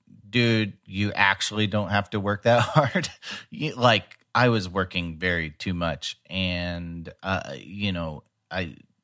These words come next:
wish I hadn't, and I wish I had done, you know, I, I wish I had chilled out a little bit more. But then again, you're like, "What if, if I had not worked as hard, maybe I wouldn't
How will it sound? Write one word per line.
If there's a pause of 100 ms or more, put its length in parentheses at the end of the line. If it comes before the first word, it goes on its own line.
(200)
wish
I
hadn't,
and
I
wish
I
had (580)
done, (120)
you
know, (160)
I, (140)
I
wish
I
had
chilled
out
a
little
bit
more. (320)
But
then
again,
you're
like, (260)
"What
if,
if
I
had
not
worked
as
hard,
maybe
I
wouldn't